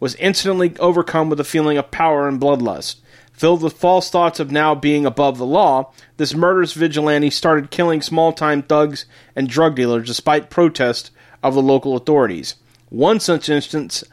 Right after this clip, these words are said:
brought the mighty Thor and Balder the Brave into the equation, but the supremely powerful Blood Axe, along with a little help from the corrupt Carnilla,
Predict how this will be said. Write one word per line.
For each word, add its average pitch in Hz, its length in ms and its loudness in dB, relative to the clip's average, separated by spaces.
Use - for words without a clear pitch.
brought 156 540 0
the 123 260 -6
mighty 135 460 -2
Thor 156 420 2
and 113 220 -6
Balder 131 560 2
the 127 100 -4
Brave 127 480 2
into 127 260 -4
the 123 120 0
equation, 123 600 0
but 127 140 -6
the 127 80 -10
supremely 202 480 0
powerful 180 460 -2
Blood 160 280 2
Axe, 139 260 0
along 143 300 0
with 131 80 -2
a 131 40 -2
little 143 200 0
help 151 240 -2
from 143 160 -6
the 127 80 -2
corrupt 151 380 -2
Carnilla, 139 540 2